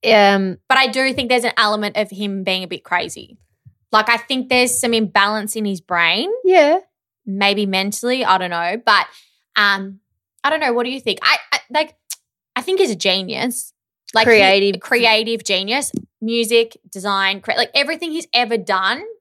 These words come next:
Speaker 2: is outside the box, and I love that.
Speaker 1: I, I, hmm. There's some things that he said that I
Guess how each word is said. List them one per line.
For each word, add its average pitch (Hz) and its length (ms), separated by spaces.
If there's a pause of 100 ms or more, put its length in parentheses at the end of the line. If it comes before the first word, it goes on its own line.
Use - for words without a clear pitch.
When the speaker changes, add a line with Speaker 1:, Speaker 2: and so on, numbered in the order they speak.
(380)
Speaker 2:
is 233 220
outside 208 460
the 190 80
box, 185 400
and 196 100
I 185 160
love 170 420
that. - 280 (720)
Speaker 1:
I, 254 540 (960)
I, 220 500 (280)
hmm. 208 640 (2500)
There's 220 220
some 233 280
things 220 340
that 190 300
he 202 160
said 185 280
that 190 120
I 185 240